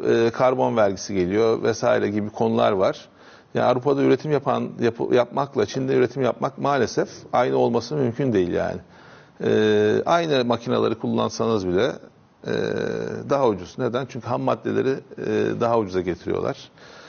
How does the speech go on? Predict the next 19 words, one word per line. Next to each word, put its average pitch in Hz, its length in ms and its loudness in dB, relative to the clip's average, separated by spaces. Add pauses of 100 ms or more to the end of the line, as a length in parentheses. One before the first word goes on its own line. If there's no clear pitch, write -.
(240)
E, 220 100 -6 (460)
doğal 127 180 4
olarak, 110 500 0 (120)
e, 107 320 2 (540)
yani 107 340 -2 (160)
benim 117 480 -2
öngörüm, 101 440 0 (220)
e, 104 80 -6 (540)
böyle 101 220 0
bir 117 140 -2
pazarda 104 680 0 (540)
bir 120 140 -2
kapanış, - 640 -4 (260)
yani 98 180 0
globalleşmeden 107 1040 2
birazcık 107 460 0
daha 120 360 2 (400)
bölgesel, 110 600 2 (360)
e, 107 80 0